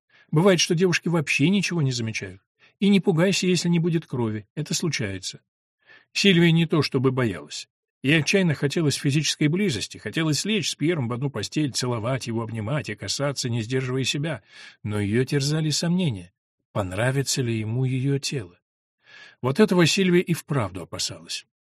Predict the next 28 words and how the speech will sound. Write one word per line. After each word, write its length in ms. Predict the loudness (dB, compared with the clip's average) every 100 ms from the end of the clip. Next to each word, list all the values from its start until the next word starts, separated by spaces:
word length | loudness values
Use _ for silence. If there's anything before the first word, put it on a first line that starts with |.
| _
У 120 | -2 2
женских 500 | 2 2 0 -2 -2
статуй 420 | -2 -4 -2 -4
груди 360 | -2 -2 -2
всегда 360 | -2 -4 -4 -2
были 200 | 0 -2
большими 640 | 0 -2 -2 -2 0 0
и 20 |
правильной 440 | -2 -4 -2 0 -2
формы, 400 | -2 -10 -10 -18 -20 -20 -20 _
а 160 | -2
она 300 | 0 4 2
такими 360 | 2 -4 -2 -4
похвастаться 600 | -4 -4 -4 -4 -4 -2
не 100 | -2
могла. 400 | 0 -2 -4 -8 _ _ _ _ _
У 60 | -6
обнаженных 460 | 0 2 4 4 4
женщин 340 | 4 4 0
на 100 | 0
картинах 540 | -2 -4 -2 0 0
интимные 380 | -4 -4 -2 -2
части 360 | -2 -4 -2 -2
едва 260 | 0 0
угадывались 680 | 0 0 0 0 0 -4 -6
и 40 | -2
были 180 | -2 0
прикрыты 560 | -2 -4 -4 -2 -4